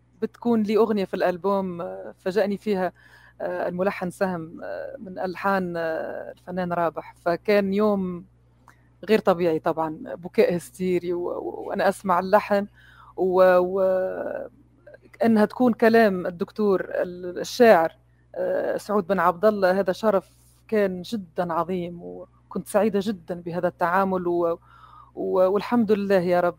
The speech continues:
آه، الأغنية، آه، طبعًا، آه، أحيي جمهور رابح طبعًا على كل كلامهم الجميل اللي، اللي كتبوه على هذه الأغنية،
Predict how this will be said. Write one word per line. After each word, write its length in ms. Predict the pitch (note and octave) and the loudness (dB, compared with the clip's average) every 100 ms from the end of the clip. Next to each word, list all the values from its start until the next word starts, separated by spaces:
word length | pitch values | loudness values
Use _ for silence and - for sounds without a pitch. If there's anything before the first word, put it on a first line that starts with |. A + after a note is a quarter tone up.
| _ | _
آه، 760 | - - - - - - - G#2 | -6 -2 -2 -2 -4 -6 -6 -6
الأغنية، 840 | C3 B3+ A#3 A3 G#3+ G#3 G3+ F#3+ F3+ - _ _ _ _ _ _ - | 4 6 8 6 6 4 4 2 0 -10 _ _ _ _ _ _ -6
آه، 540 | G3 G3 F#3+ F#3 F#3 F#3 _ _ _ _ _ _ _ _ _ _ | 0 2 2 2 0 -4 _ _ _ _ _ _ _ _ _ _
طبعًا، 420 | - G#3+ G#3 G#3 F3+ | 4 6 4 4 0
آه، 220 | D3 - - | 0 0 2
أحيي 320 | - - A#3+ A3+ | 2 4 4 4
جمهور 380 | G#3+ G#3 A3+ | 2 2 4
رابح 380 | - A#3+ F3+ E3 | 6 6 6 0
طبعًا 440 | - F#3+ F3 E3+ D#3+ | -2 0 0 -2 -2
على 180 | E3+ | -4
كل 440 | E3+ A#3+ A3 G3 F3 - | -4 -4 -2 -4 -8 -4
كلامهم 440 | G3 G#3 F3 F3 | 0 0 -2 -6
الجميل 520 | F3 E3 G3+ A#3 G#3+ | -10 -6 0 0 0
اللي، 240 | F#3 F3 E3+ _ _ | -2 -4 -8 _ _
اللي 360 | E3+ F3 A2 E2+ | -16 -14 -12 -10
كتبوه 500 | - F#3+ F#3 G#3+ F#3+ | -8 -6 -4 -2 0
على 180 | E3 E3+ | 2 2
هذه 240 | E3+ F#3 | 0 -2
الأغنية، 520 | E3+ G3+ G3+ F#3+ F#3+ | 0 0 0 -2 -2